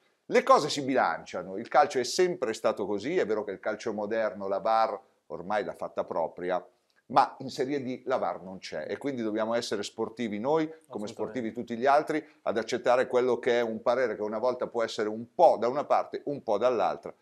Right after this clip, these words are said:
Speaker 1: ma alla fine della stagione le cose si bilanciano.
Speaker 2: Assolutamente.
Speaker 1: Com'è stato questo gol, Matteo?
Speaker 2: Ti dico, l'abbiamo analizzato col mister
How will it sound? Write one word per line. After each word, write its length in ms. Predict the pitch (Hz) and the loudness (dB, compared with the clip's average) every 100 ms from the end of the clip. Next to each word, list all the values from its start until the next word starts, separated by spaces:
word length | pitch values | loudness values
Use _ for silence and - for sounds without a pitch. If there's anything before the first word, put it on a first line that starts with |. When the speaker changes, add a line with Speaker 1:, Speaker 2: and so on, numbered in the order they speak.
| _ _ | _ _
Speaker 1:
ma 120 | 123 | 4
alla 100 | 123 | 4
fine 180 | 131 117 | 2 -2
della 160 | 107 | -2
stagione 380 | 104 104 110 101 | -2 -4 -4 -4
le 60 | 90 | -6
cose 200 | 95 90 | -8 -8
si 140 | 87 | -10
bilanciano. 480 | 85 67 65 80 69 | -10 -10 -10 -16 -18
Speaker 2:
Assolutamente. 360 | - 117 58 | -18 -20 -8
Speaker 1:
Com'è 140 | - 147 | -4 -2
stato 220 | 90 92 | -2 -2
questo 240 | 87 - | -8 -8
gol, 200 | 82 78 | -6 -6
Matteo? 420 | 78 - 85 73 - _ _ _ _ _ _ _ _ - | -10 -14 -12 -12 -16 _ _ _ _ _ _ _ _ -4
Speaker 2:
Ti 100 | 214 | 0
dico, 300 | 160 143 135 | 0 4 6
l'abbiamo 260 | 139 175 | 8 8
analizzato 480 | 175 175 165 175 175 | 6 6 6 4 4
col 160 | 175 160 | 0 0
mister 460 | 185 190 214 226 | -2 0 2 2